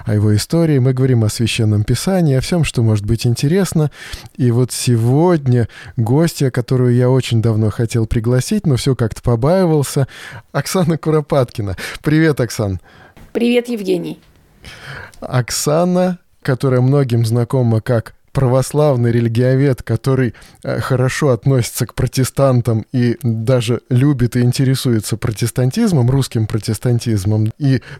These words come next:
Speaker 1: также многим знакома как человек, который годами рассказывает историю реформации, и это такой длинный, бесконечный сериал, который шел еще на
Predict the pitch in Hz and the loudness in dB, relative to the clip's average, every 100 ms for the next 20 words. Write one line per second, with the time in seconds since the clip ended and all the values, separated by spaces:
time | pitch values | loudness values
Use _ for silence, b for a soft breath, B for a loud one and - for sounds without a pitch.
0 | _ 143 151 131 120 123 - 127 123 139 | _ 0 0 0 0 -2 -2 0 2 2
1 | 135 117 117 110 123 117 135 113 - 120 | 0 0 0 0 -2 0 0 0 -2 -4
2 | - 135 - 123 123 135 143 - 110 123 | -4 -6 -2 2 2 2 0 -4 -4 -2
3 | 117 110 135 135 120 147 147 123 117 117 | -2 0 0 2 2 4 4 2 0 -2
4 | - 135 117 113 117 - 139 - 147 135 | 0 0 2 0 -2 0 -4 0 0 2
5 | 120 120 113 120 117 135 202 - 160 143 | 2 0 0 0 0 0 -2 -2 -2 -2
6 | B B B 131 143 135 127 156 B 143 | B B B -4 0 2 0 -2 B -2
7 | 147 - 131 156 139 B B B 120 127 | 0 -2 -2 0 -2 B B B -2 0
8 | 156 147 120 113 123 - 131 135 120 - | 2 2 0 0 -2 -2 0 0 0 0
9 | 113 - 117 131 185 196 139 120 131 123 | -2 0 0 0 0 -2 -4 0 0 0
10 | 110 - 143 127 - B B 117 - 131 | 0 0 0 0 -4 B B -4 -2 0
11 | 120 113 117 113 107 | 2 2 2 2 -2